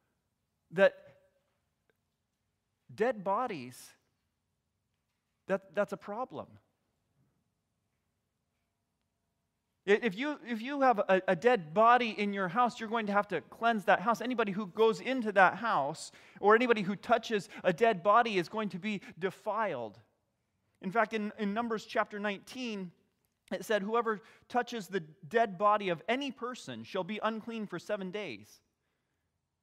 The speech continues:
He shall cleanse himself with water on the third day and on the seventh day, and then will be clean. But if he doesn't cleanse himself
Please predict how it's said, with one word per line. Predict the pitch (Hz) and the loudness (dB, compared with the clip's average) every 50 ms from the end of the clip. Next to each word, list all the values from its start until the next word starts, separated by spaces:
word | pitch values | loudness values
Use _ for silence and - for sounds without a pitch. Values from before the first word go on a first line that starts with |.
| _ _ _ _ _ _ _ _ _ _ _ _ _ _ _ | _ _ _ _ _ _ _ _ _ _ _ _ _ _ _
He | - 202 | -12 -6
shall | 190 233 220 | -4 -4 -4
cleanse | - - 233 240 254 240 | -4 -4 -6 -6 -6 -4
himself | - 240 214 - - 214 202 180 | -6 -8 -8 -4 -4 -4 -4 -4
with | 196 190 196 | -8 -10 -6
water | 196 214 214 214 202 208 | -2 0 0 0 0 -2
on | 196 185 | -4 -4
the | 165 | -8
third | - - - 254 254 226 196 | -10 -10 -10 -10 -8 -4 0
day | 240 233 240 240 | 2 2 2 2
and | 226 202 185 | 2 0 0
on | 175 170 | -2 -2
the | 160 | -4
seventh | - - 233 220 214 233 214 - - | -6 -4 -4 -4 -4 -6 -8 -6 -4
day, | 220 220 226 220 208 | -2 0 0 0 0
and | 143 170 165 156 | -2 -4 -4 -4
then | 226 233 240 240 | -4 -4 -4 -4
will | 214 208 | -4 -6
be | 202 175 190 170 | -6 -6 -8 -10
clean. | - - 185 156 143 139 139 | -10 -10 -8 -8 -8 -8 -6
But | 131 170 175 | -2 -2 -2
if | 175 - | -2 -4
he | 180 170 | -6 0
doesn't | - 240 302 302 330 294 220 | 4 4 4 4 2 -6 -6
cleanse | - 302 302 294 277 214 | 0 2 2 2 2 0
himself | 208 180 - - 139 107 - - - - | -4 -6 -6 -4 -4 -6 -6 -8 -18 -20